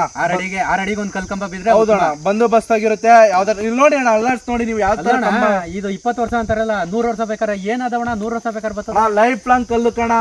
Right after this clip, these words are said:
Speaker 1: ಲೈಫ್ ಲಾಂಗ್ ಏ?
Speaker 2: ಲೈಫ್ ಲಾಂಗ್ ಅಣ್ಣ.
Speaker 1: ಹಾ.
Speaker 2: ಯಾವ್ದೇ ತರ
Speaker 1: ಏನೋ
Speaker 2: ಡ್ಯಾ-
Speaker 1: ಹೋದ್ರೆ ಕೆಳಮಟ್ಟದಲ್ಲಿ ಒಂದ್ ಸ್ವಲ್ಪ ತಂತಿ ಹೋಗ್ಬೋದೇನೋ ಅಷ್ಟೇನೆ.
Speaker 2: ಅಣ್ಣ, ಯಾವ್ದೇ
Speaker 1: ಒಂದ್ ಇಪ್ಪತ್ತು
Speaker 2: ಕಾರಣಕ್ಕೂ
Speaker 1: ವರ್ಷ ಮಣ್ಣ್ ತಿಂದು ಹೋದ್ರೆ ಇಪ್ಪತ್ತು ಮೂವತ್ತು ವರ್ಷ ಆಗಿ.
Speaker 2: ಹೌದು ಅಣ್ಣ, ಇಪ್ಪತ್ತೈದು ವರ್ಷ ನಮ್ಗೆ ಕಂಪ್ನಿ ಕಡೆಯಿಂದನೇ
Speaker 1: ಹಾ,
Speaker 2: ಗ್ಯಾರಂಟಿ
Speaker 1: ಮತ್ತೆ?
Speaker 2: ಕೊಟ್ಟವ್ರಣ್ಣ, ಫ್ರೀ
Speaker 1: ಹಾ.
Speaker 2: ಸರ್ವಿಸ್ ಮಾಡ್ಕೊಡ್ತಾರೆ.
Speaker 1: ಈ ಕಲ್ಲಂತೂ ನೂರು ವರ್ಷ ಬರ್ತಾವ.
Speaker 2: ಹೌದಣ್ಣ.
Speaker 1: ಹಾ, ನೂರು ವರ್ಷ ಗಂಟ್ಲು ಬರ್ತಾವ ಬೇಕಾರೆ.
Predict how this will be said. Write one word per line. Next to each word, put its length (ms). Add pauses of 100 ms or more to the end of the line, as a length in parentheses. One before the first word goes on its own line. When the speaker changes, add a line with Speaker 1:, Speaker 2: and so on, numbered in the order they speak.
Speaker 1:
ಲೈಫ್ 160
ಲಾಂಗ್ 180
ಏ? 120 (160)
Speaker 2:
ಲೈಫ್ 300
ಲಾಂಗ್ 200
ಅಣ್ಣ. 140
Speaker 1:
ಹಾ. 440 (120)
Speaker 2:
ಯಾವ್ದೇ 260
ತರ 140
Speaker 1:
ಏನೋ 100
Speaker 2:
ಡ್ಯಾ- 180
Speaker 1:
ಹೋದ್ರೆ 380
ಕೆಳಮಟ್ಟದಲ್ಲಿ 600
ಒಂದ್ 140
ಸ್ವಲ್ಪ 220
ತಂತಿ 340
ಹೋಗ್ಬೋದೇನೋ 440
ಅಷ್ಟೇನೆ. 300
Speaker 2:
ಅಣ್ಣ, 120
ಯಾವ್ದೇ 180
Speaker 1:
ಒಂದ್ 160
ಇಪ್ಪತ್ತು 200
Speaker 2:
ಕಾರಣಕ್ಕೂ 240
Speaker 1:
ವರ್ಷ 120 (120)
ಮಣ್ಣ್ 140
ತಿಂದು 240
ಹೋದ್ರೆ 220
ಇಪ್ಪತ್ತು 300
ಮೂವತ್ತು 200
ವರ್ಷ 140
ಆಗಿ. 200
Speaker 2:
ಹೌದು 140
ಅಣ್ಣ, 140 (120)
ಇಪ್ಪತ್ತೈದು 420
ವರ್ಷ 240
ನಮ್ಗೆ 220
ಕಂಪ್ನಿ 300
ಕಡೆಯಿಂದನೇ 580
Speaker 1:
ಹಾ, 260
Speaker 2:
ಗ್ಯಾರಂಟಿ 280
Speaker 1:
ಮತ್ತೆ? 60
Speaker 2:
ಕೊಟ್ಟವ್ರಣ್ಣ, 420
ಫ್ರೀ 220
Speaker 1:
ಹಾ. 60
Speaker 2:
ಸರ್ವಿಸ್ 340
ಮಾಡ್ಕೊಡ್ತಾರೆ. 720
Speaker 1:
ಈ 40
ಕಲ್ಲಂತೂ 420
ನೂರು 200
ವರ್ಷ 120
ಬರ್ತಾವ. 360
Speaker 2:
ಹೌದಣ್ಣ. 400
Speaker 1:
ಹಾ, 400
ನೂರು 180
ವರ್ಷ 160
ಗಂಟ್ಲು 220
ಬರ್ತಾವ 200
ಬೇಕಾರೆ. 260